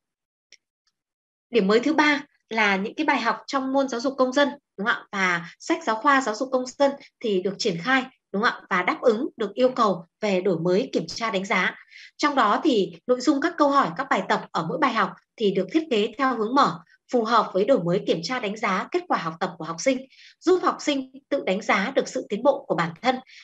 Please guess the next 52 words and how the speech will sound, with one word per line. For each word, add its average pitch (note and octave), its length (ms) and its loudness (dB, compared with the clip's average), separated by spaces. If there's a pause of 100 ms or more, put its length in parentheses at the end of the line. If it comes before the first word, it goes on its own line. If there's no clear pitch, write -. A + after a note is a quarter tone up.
(100)
và G3+ 200 2
giáo F#3 160 -2
viên C4+ 280 0
cũng - 140 -6
đánh G#3+ 160 -4
giá G#3+ 220 -2
được B3+ 200 -2
mức F4 140 -2
độ C4 220 4
cần F#3+ 140 -4
đạt F3 180 0 (300)
về F#3 260 -2
phẩm F#3+ 160 -4
chất D#4+ 200 0
năng A3+ 180 -6
lực G3 160 -2
của E3 80 -4
học D#3 120 -10
sinh. B3+ 220 2 (580)
Thông D4+ 160 4
qua D4+ 260 6
hệ C#4 200 0
thống A3+ 180 -4
câu C#4+ 120 6
hỏi B3+ 220 0
mở G3 300 0
trong A#3+ 180 -6
sách F4 200 2 (320)
thì G#3 200 4
không C#4+ 220 2
chỉ G#3 340 2
hướng G3 180 2
đến G3+ 220 2
đánh G3 160 -2 (100)
giá G3+ 140 -2
kiến A3 200 -2
thức G4+ 120 4 (300)
mà G3 320 0 (120)
thực G#3 160 -4
chất F#4+ 160 2 (120)
là F3 140 0
chú A3+ 260 -8
trọng C#4+ 240 -2
hướng G#3 200 -2
đến G#3 280 2 (260)
đánh G#3 180 -2
giá C#4 400 0
về A3 80 2
khả - 180 -4
năng G#3+ 200 -4
tư B3+ 140 4
duy, C4+ 340 4